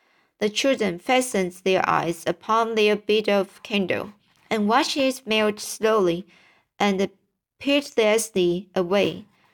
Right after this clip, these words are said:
So the half inch of wick stand alone at last. So the feeble flame rise and fall, climb the thin column of smoke, linger at its top a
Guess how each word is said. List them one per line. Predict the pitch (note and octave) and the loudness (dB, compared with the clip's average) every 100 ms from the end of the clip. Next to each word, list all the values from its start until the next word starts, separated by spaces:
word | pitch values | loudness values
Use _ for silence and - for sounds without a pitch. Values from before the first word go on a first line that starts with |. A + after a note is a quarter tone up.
| _ | _
So | - - A#3 A3 | -18 -2 2 2
the | G#3 | 2
half | G#3 - A#3+ C4+ | 0 0 2 2
inch | A#3 A3+ - - - _ _ _ _ _ - | -2 -2 -4 -6 -10 _ _ _ _ _ 0
of | G#3 F#3+ | 0 -2
wick | F3+ A#3+ C4 - - - _ _ _ _ - | 0 0 0 -4 -18 -20 _ _ _ _ -14
stand | - - A3+ A3 G#3+ | -10 -2 0 2 2
alone | G3+ G#3 A3 F#3 | 2 2 2 0
at | F3 - | 0 0
last. | F#3 - - - - - _ _ | 0 0 -2 -12 -18 -20 _ _
So | - - G#3+ | -6 0 2
the | G3+ | 0
feeble | - C#4 C#4 C4+ A#3 A3+ | 0 2 2 2 2 0
flame | - F#3+ G3 D3+ E3 G3+ _ _ | -4 -2 -2 -2 -6 -14 _ _
rise | F3+ G#3 B3 B3 | -2 2 2 2
and | G#3+ G3 | 0 -2
fall, | - - G#2+ G#3 _ _ _ _ _ _ | -2 -4 -4 -8 _ _ _ _ _ _
climb | - A3 A3+ A3+ G#3 | -2 2 4 2 0
the | G3+ | -2
thin | G#3 G#3 G#3 G3+ G3+ _ _ _ _ _ _ | 0 0 0 -2 -6 _ _ _ _ _ _
column | - - A3+ A3+ A3 G#3+ | -16 -2 2 2 2 2
of | G#3+ G3+ | 2 0
smoke, | - - G3 G3+ G3+ - - _ _ - | -4 -4 0 0 0 -6 -20 _ _ -4
linger | F#3+ G#3 G#3+ A#3+ A3+ | 0 2 2 0 2
at | - G#3 G3+ G3+ - F3+ | 2 2 2 -2 -8 -6
its | G3 - | -6 -6
top | - - A3 A3 | -10 0 0 2
a | - G#3 | 0 0